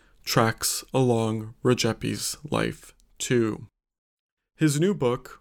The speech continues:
White Enclosures, racial Capitalism and Coloniality Along the Balkan Route, out now from Duke University Press, draws together strands of refugee carceral technologies,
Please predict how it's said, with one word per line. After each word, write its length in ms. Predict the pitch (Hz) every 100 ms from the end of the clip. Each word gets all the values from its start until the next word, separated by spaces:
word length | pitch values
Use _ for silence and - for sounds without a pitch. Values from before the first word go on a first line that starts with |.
| _
White 320 | - 127 143 147
Enclosures, 880 | 143 139 131 113 107 107 113 - - _ _
racial 360 | 135 139 - 151
Capitalism 720 | 143 123 - 123 120 123 120
and 180 | - 117
Coloniality 960 | - 120 120 131 117 107 110 110 110
Along 400 | - 117 110 110
the 80 | 110
Balkan 400 | 110 113 107 113
Route, 400 | 110 113 113 - - _ _ _ _ -
out 200 | 143 -
now 220 | 120 113
from 260 | - 117 113
Duke 340 | 127 123 -
University 640 | 120 113 113 110 - 110
Press, 540 | - 127 110 110 - - _ _ _
draws 320 | 151 165 180
together 380 | - 147 131 123
strands 640 | - 123 120 120 117 -
of 260 | - 113 117
refugee 680 | 127 131 143 127 131 123 -
carceral 580 | - 139 135 143 131 123
technologies, 1120 | - 127 123 113 113 135 151 151 165 160 -